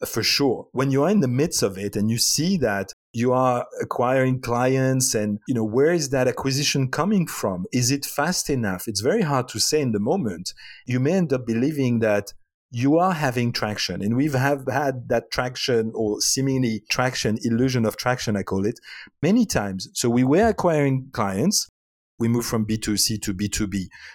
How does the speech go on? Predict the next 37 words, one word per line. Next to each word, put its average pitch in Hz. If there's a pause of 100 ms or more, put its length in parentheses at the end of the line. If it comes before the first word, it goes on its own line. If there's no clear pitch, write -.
So 120
in 123
the 123
first -
instance, 131
as 110
we 113
were 113
a 107
B 113
two -
C 170
company 110 (320)
and 110
we 110
work 135
with 113
celebrities, 117 (260)
I 110
mentioned 110
that 101
we 107
had 104
celeb 113
traction. 104 (380)
We 123
did, 156
because 127
we 143
were 151
signing 180
up 131
celebrities 135
to 117
help 117
us - (100)
support 127